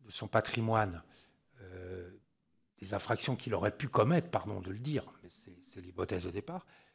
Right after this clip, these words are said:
je, je vois pas ce qui m'int-, ce qui justifie l'immunité. Vous voyez ? Euh, on peut en parler, je n'ai pas spécialement réfléchi à la question, mais la difficulté, je me suis trouvé confronté à ce problème, euh,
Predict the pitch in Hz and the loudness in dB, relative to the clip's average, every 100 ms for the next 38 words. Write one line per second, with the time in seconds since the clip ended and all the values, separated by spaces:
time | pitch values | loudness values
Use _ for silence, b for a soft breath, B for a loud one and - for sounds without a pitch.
0 | b b _ _ _ _ _ _ _ _ | b b _ _ _ _ _ _ _ _
1 | _ _ _ _ _ 110 120 - - - | _ _ _ _ _ -10 -10 -10 -20 -20
2 | _ 190 - 123 - 165 - - 139 127 | _ -4 6 8 8 6 4 -2 0 0
3 | 107 123 120 - - - 123 127 - - | 0 0 -2 -4 -8 -8 -10 -10 -10 -10
4 | 127 - 170 165 _ _ _ 120 120 127 | -12 -12 -12 -14 _ _ _ -8 -4 -2
5 | 127 - 107 - - _ _ _ _ _ | -2 0 0 -2 -20 _ _ _ _ _
6 | _ _ _ 110 120 139 b b - 95 | _ _ _ -12 -12 -12 b b -16 -12
7 | 90 90 - - - - 101 101 131 160 | -8 -6 -8 -14 -8 2 10 12 12 8
8 | 87 87 98 95 - _ _ - - 104 | 4 -2 -4 -6 -10 _ _ -20 -12 -6
9 | - 101 104 98 90 90 95 104 - 107 | -2 0 0 -2 -4 -10 -12 -12 -10 -10
10 | 107 123 - 185 131 - B B B 139 | -10 -10 -4 0 0 -2 B B B -6
11 | 131 - 135 120 - 117 90 92 92 - | -4 -4 -2 -2 4 4 4 -4 -8 -10
12 | - 101 98 95 - 95 98 - - - | -12 -8 -8 -8 -10 -12 -12 -6 -6 -4
13 | 95 98 90 87 82 | -4 -2 -4 -8 -14